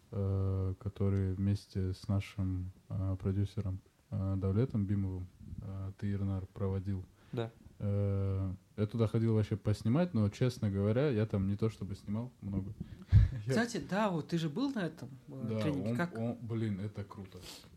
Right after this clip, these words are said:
Speaker 1: Реально. Вот то, что там было,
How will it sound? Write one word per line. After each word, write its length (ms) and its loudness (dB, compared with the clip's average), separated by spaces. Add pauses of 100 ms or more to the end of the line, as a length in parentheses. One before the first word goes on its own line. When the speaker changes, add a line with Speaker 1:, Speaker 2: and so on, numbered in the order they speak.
(220)
Speaker 1:
Реально. 460 -2
Вот 200 -4
то, 140 -2
что 960 -6
там 220 -4
было, 320 -2